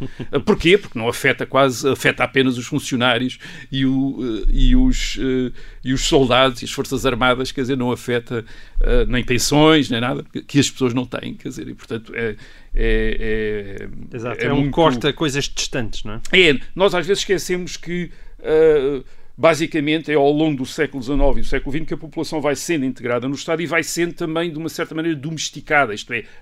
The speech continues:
Speaker 2: habituada a lidar com a burocracia, com a administração e depois até a tornar-se mais tarde dependente da própria administração para os seus, eh, eh, rendimentos. No século dezenove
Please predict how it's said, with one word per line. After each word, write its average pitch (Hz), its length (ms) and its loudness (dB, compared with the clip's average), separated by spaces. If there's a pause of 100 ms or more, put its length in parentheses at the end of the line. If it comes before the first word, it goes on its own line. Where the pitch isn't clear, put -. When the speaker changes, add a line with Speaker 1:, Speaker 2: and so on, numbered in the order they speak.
Speaker 2:
habituada 160 880 2 (360)
a 151 720 4
lidar 156 420 4
com 139 140 -2
a - 20 2
burocracia, 139 720 -2
com - 160 -6
a 110 60 -2
administração 160 880 -2
e 156 60 0
depois 165 280 0
até 175 360 0
a 156 240 -6
tornar-se 120 440 -6
mais 131 160 -6
tarde 143 280 0
dependente 139 600 4
da 135 80 0
própria 139 360 0
administração 135 640 -4 (320)
para 131 200 -2
os 120 160 -2
seus, 127 400 -4
eh, 127 380 -4 (340)
eh, 120 320 -6
rendimentos. 123 540 -2
No 208 160 2
século 202 320 0
dezenove 147 480 2